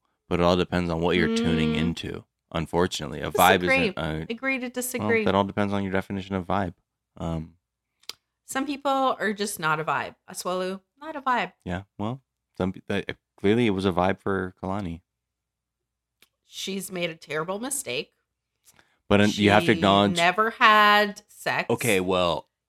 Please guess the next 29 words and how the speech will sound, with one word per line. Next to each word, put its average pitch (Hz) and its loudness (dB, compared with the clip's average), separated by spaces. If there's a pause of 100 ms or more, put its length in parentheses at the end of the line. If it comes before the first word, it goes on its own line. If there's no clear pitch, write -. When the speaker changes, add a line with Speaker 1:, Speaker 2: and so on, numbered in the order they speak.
(140)
Speaker 2:
He 202 -2
nutted 190 2
in 156 0
her, 160 -2
and 165 -6 (140)
now 175 2
she 208 -10
can't 233 -6
take 240 -4
it 262 -8
back. - 8
Speaker 1:
Okay, 90 8
well 92 6
Speaker 2:
If 104 2
she 233 -2
could 226 2
have 220 2
just 202 0
fucked 240 2
in 208 0
retrospect 190 0
without 165 2
ruining 170 -4
her 165 -4 (140)
fucking 151 -4
life 185 0 (100)
with 170 -4
a 147 -2 (640)
toddler 170 2